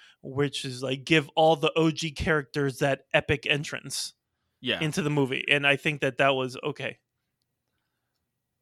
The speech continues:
Speaker 2: Yeah.
Speaker 1: What, what about Oracle? Okay, you got the Barbara Gordon, and there she
Speaker 2: The
Speaker 1: is. She's
Speaker 2: very,
Speaker 1: Batgirl,
Speaker 2: one of,
Speaker 1: and
Speaker 2: one
Speaker 1: I,
Speaker 2: of the
Speaker 1: I, I'm
Speaker 2: very
Speaker 1: kind, I'm kind
Speaker 2: first
Speaker 1: of upset that it was ruined in the preview.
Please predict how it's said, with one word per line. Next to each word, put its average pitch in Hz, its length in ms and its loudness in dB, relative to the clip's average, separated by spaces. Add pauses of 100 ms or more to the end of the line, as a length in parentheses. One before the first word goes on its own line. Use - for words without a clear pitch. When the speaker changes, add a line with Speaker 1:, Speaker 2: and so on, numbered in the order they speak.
(120)
Speaker 2:
Yeah. 131 280 4
Speaker 1:
What, 214 200 12
what 247 120 12
about 247 260 8
Oracle? 160 500 0 (460)
Okay, 160 240 2
you 143 160 -2
got 175 140 2
the 170 100 0
Barbara 160 360 2
Gordon, 147 540 -2 (680)
and 139 400 0
there 156 160 -2
she 156 220 -2
Speaker 2:
The 139 60 8
Speaker 1:
is. 135 160 8
She's 131 160 4
Speaker 2:
very, 143 120 6
Speaker 1:
Batgirl, 160 420 2
Speaker 2:
one 156 40 4
of, 151 160 -2
Speaker 1:
and 135 380 -4
Speaker 2:
one 147 240 2
Speaker 1:
I, - 20 4
Speaker 2:
of 170 160 2
the 160 80 4
Speaker 1:
I, - 20 4
I'm 135 80 -6
Speaker 2:
very 135 220 4
Speaker 1:
kind, - 80 -4
I'm 180 120 -6
kind 156 40 0
Speaker 2:
first 294 140 0
Speaker 1:
of 254 80 -6
upset 214 360 0
that 175 120 2
it 160 40 0
was 143 220 -6
ruined 151 400 -4
in 151 160 -10
the 139 80 -12
preview. 165 420 -6